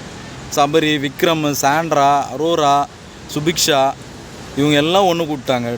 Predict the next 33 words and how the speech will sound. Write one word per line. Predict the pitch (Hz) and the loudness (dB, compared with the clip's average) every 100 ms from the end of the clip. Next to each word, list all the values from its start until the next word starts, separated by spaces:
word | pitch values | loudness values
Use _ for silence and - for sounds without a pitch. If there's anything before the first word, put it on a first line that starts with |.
| 104 | -4
டீம் | 175 180 | -2 2
ஆயிட்டாங்க. | 156 127 120 110 104 | 2 2 -2 -2 0
பாவம், | - 160 147 | 2 2 0
அவங்க | 131 131 | -2 -2
ரெண்டு | 135 147 | -2 0
பேர் | 147 170 | 0 2
மாட்டிக்கிட்டு | 147 151 143 131 147 131 - - | 2 2 0 -2 -2 -2 -4 -4
என்ன | 147 190 | 0 0
பண்ண | 156 160 | 2 0
முடியும் | 165 135 117 | 2 0 0
அவங்களால? | 107 110 107 101 - - - - - - | 0 0 0 -4 -10 -12 -12 -12 -12 -2
இவங்க | 143 175 202 190 160 | 0 0 2 2 2
பண்ணது | 185 214 185 | 0 0 0
தப்புனா, | 165 160 160 160 175 - - | 0 -2 0 2 2 0 -2
காயின் | 135 165 175 | 0 0 0
டாஸ்க்லயா | 160 147 147 139 | -2 -2 -2 -2
இருக்கட்டும், | 131 120 139 | -2 -2 0
அந்த | 139 127 | 0 2
கேப்டன்சி | 143 170 - 170 156 127 | 2 0 -2 -2 -2 0
டாஸ்க்ல | 135 123 127 135 143 - - 127 | 0 0 0 0 0 -8 -6 -2
சபரியும் | 135 165 170 156 | 0 2 2 0
சரி, | 131 127 139 - - 139 | 0 0 0 -4 -4 0
நீங்க | 139 | 4
எல்லாம் | 135 160 180 | 4 4 2
சேர்ந்து | 165 143 139 - - - - 151 | 2 0 -2 -6 -12 -12 -6 -2
கமருதீனை | 170 196 175 160 151 | 2 4 4 4 2
அமுக்குனதும் | 180 175 160 185 | 0 -2 0 0
தப்பு | 143 120 135 | 0 0 0
தான். | 131 - - - - - - - - - - | 0 -2 -14 -14 -14 -14 -14 -14 -14 -14 -2
வினோத்தும் | 170 185 233 220 | 0 4 4 6
ரொம்ப | 214 208 180 | 4 2 0
பிடிச்சிருந்துச்சி. | 190 185 190 156 151 | -2 2 0 0 -2
கொஞ்சம், | 147 151 151 151 151 147 143 | 0 0 2 4 4 4 2